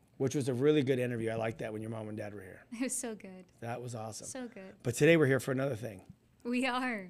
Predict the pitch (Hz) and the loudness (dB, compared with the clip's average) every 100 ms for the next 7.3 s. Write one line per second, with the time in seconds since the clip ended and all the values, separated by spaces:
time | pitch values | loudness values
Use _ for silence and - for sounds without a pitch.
0 | - - 131 147 143 151 160 156 143 - | -14 -6 0 4 6 8 8 6 6 6
1 | 156 147 139 131 143 151 156 160 170 147 | 8 10 8 8 8 6 10 10 10 10
2 | 151 147 123 131 131 143 139 - - _ | 4 4 4 4 4 2 0 -8 -20 _
3 | _ 214 233 226 233 233 233 - - 247 | _ -8 -2 0 0 -2 -4 -6 -6 -8
4 | - - 330 269 226 208 196 233 247 262 | -10 -8 -6 -4 -4 -4 -6 -8 -8 -6
5 | 226 226 226 226 214 - 214 220 247 247 | -6 -6 -6 -6 -8 -10 -6 -4 -4 -4
6 | 247 - - 214 214 214 - 240 202 214 | -6 -10 -8 -6 -6 -8 -12 -12 -8 -8
7 | 202 - | -6 -10